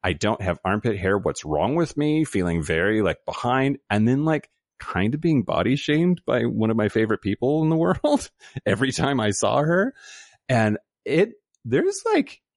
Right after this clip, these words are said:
there's some trauma to that. There's some <laughs> downstream psychological trauma, uh, a-, as, as a re-, as a result of that whole thing. In fact, uh, I remember going camping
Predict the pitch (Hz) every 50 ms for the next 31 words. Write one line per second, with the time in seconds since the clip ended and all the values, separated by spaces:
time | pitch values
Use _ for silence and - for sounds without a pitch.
0 | _ _ _ _ _ _ - 120 135 - 440 - - 440 392 - - - - 92
1 | 85 110 190 370 - 92 78 - 95 80 71 73 69 67 71 - - 104 147 208
2 | 320 - - 233 202 156 123 110 98 - - - - 127 143 196 202 208 214 -
3 | - - 160 - 156 151 156 156 151 151 156 156 - - - - - 113 - -
4 | - - - 110 110 135 143 139 113 98 98 101 101 107 113 - 101 90 85 -
5 | - 92 90 92 101 98 87 76 71 71 76 - - _ - 104 92 85 80 -
6 | - - 87 - - 90 90 85 98 - - 92 87 87 85 82 85 90 98 -
7 | 107 104 98 90 82 90 98 92 - 87 85 85 82 78 - 82 78 - 85 82
8 | 80 - 113 - 135 120 113 - - _ _ _ _ _ _ _ _ _ _ -
9 | 107 104 92 90 92 - 101 110 117 127 123 117 95 107 90 82 80 - - 101
10 | 104 123 127 - 80 73 73 76 82 90 98